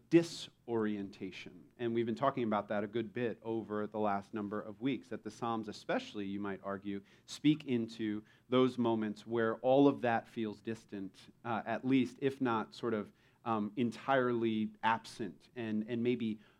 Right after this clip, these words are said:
uh, overturned by just the reality of sin, of death, of loss, of, um, of pain, of all of these things. And so the Psalms also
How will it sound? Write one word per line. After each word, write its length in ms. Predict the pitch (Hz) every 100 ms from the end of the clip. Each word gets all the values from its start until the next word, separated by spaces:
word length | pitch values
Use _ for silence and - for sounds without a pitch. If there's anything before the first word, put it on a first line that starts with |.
| _ _
uh, 280 | 101 95 92 - _ -
overturned 1040 | 139 143 139 135 - 135 131 120 98 92 - 104
by 400 | 113 107 107 107
just 220 | - -
the 80 | 151
reality 640 | 123 107 90 113 117 110 -
of 260 | 101 98 - _ _ _ _
sin, 540 | - - 139 135 131 117
of 260 | 110 110 -
death, 260 | 117 110 107 - -
of 200 | 110 98
loss, 640 | 104 104 101 98 - - -
of, 380 | 110 101 98 95 _ _ _ _ _ _ 101
um, 300 | 98 92 92
of 80 | 107 - - -
pain, 520 | 127 117 110 104 101 95 - _
of 100 | 113 104 -
all 260 | 123 151
of 140 | 147 107
these 220 | 113 107
things. 580 | - 120 110 95 95 -
And 160 | 110 107
so 240 | 113 110
the 160 | 98 107
Psalms 360 | 117 117 110
also 420 | - 110 - 107